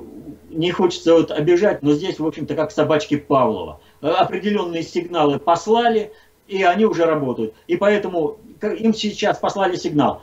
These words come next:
Армения слабая, она развалится, поэтому военным путем можно, э, зах-, вернуть, э, Карабах.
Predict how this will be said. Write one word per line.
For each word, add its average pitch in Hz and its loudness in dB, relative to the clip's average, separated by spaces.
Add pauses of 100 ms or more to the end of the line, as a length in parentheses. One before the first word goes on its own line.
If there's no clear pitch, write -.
(160)
Армения 214 2
слабая, 208 0 (180)
она 208 2
развалится, 202 0
поэтому 190 -4
военным 240 2
путем 226 0 (160)
можно, 202 0
э, 151 2
зах-, 165 -4
вернуть, 165 2
э, 135 -2
Карабах. 113 -2